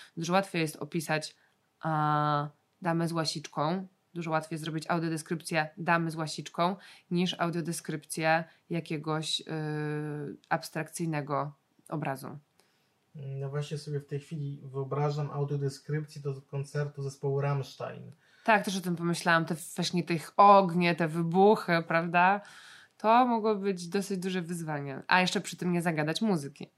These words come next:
Speaker 2: Dobra.
Speaker 1: Ja się uczyłam niemieckiego właśnie na Rammsteinie w liceum, także do tej pory wiem, jak jest kostnica i takie inne przydatne rzeczy. Ale chyba chleba bym po niemiecku już nie kupiła.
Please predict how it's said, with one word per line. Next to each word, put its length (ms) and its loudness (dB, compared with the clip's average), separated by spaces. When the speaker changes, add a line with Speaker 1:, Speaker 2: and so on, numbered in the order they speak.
Speaker 2:
Dobra. 140 2
Speaker 1:
Ja 60 6
się 160 4
uczyłam 300 4
niemieckiego 560 -2
właśnie 280 -6
na 80 -2
Rammsteinie 560 -4
w 100 -16
liceum, 560 -4
także 360 -2
do 100 -6
tej 140 -4
pory 240 0
wiem, 160 -2
jak 120 -4
jest 140 -8
kostnica 640 -2
i 200 -4
takie 260 -10
inne 160 -2
przydatne 400 -8
rzeczy. 360 -8
Ale 240 6
chyba 200 2
chleba 320 4
bym 180 -6
po 100 -2
niemiecku 340 -2
już 100 -10
nie 100 -6
kupiła. 320 -12